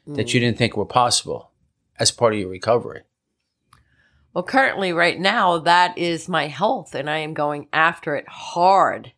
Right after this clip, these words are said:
Speaker 1: Yeah.
Speaker 2: And doing, like, that's those steps.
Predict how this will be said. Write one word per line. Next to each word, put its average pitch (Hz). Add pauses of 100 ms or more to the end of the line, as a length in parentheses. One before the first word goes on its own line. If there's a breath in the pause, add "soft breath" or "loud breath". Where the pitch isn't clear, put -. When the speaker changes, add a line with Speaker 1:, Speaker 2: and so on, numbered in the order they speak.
Speaker 1:
Yeah. 117 (520 soft breath)
Speaker 2:
And 160 (460)
doing, 170 (500)
like, 156
that's 147
those 156
steps. -